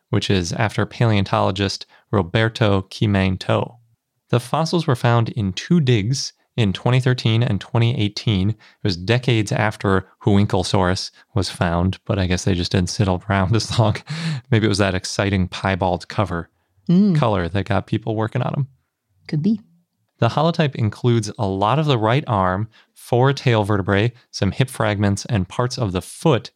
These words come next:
Speaker 1: including that all-important sickle claw.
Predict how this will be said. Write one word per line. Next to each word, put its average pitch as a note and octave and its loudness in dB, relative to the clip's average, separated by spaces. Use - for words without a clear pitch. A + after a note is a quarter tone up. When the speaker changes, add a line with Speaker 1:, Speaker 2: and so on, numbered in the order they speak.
Speaker 1:
including G#2+ 2
that F#2 2
all-important G2 0
sickle - -4
claw. F#2 0